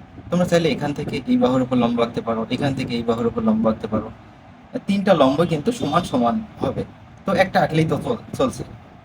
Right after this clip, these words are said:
বেশি আঁকানোর কি দরকার? এবার আমরা এটা হচ্ছে, আহ, যোগ করে দেব। আচ্ছা,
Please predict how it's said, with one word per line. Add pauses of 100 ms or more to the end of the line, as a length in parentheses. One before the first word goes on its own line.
(160)
বেশি
আঁকানোর
কি
দরকার? (2750)
এবার
আমরা
এটা
হচ্ছে,
আহ,
যোগ
করে
দেব। (4000)
আচ্ছা,